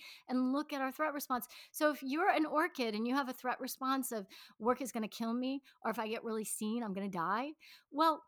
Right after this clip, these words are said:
we're gonna have to attune to this environment very sensitively, right? And we're gonna have to create an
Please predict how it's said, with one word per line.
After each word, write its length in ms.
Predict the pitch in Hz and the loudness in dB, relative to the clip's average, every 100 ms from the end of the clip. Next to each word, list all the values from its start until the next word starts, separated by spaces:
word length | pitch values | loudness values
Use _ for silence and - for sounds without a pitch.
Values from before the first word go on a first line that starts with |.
| - _ | -20 _
we're 180 | 269 320 | 0 0
gonna 160 | 370 339 | 0 0
have 160 | 370 | 0
to 120 | - - | 0 -2
attune 840 | 262 - - 240 320 339 339 302 | -2 -2 -4 0 2 4 4 4
to 120 | 254 254 | 2 -2
this 220 | 226 220 | -4 -4
environment 600 | 214 208 233 262 220 - 196 214 | -4 0 0 0 -2 -6 -10 -4
very 460 | 277 262 247 226 - _ | 0 2 2 -2 -10 _
sensitively, 920 | - - 262 254 226 196 160 - - 185 | -4 -2 -2 -2 -6 -10 -10 -14 -16 -8
right? 300 | 196 262 - _ - - - | -6 -6 -8 _ -20 -20 -6
And 100 | 233 | -2
we're 120 | 247 | 0
gonna 120 | 269 247 | 0 -2
have 140 | 262 | -4
to 80 | 254 | -8
create 420 | - 277 262 254 - | -10 -4 -2 -2 -2
an 160 | 240 | -4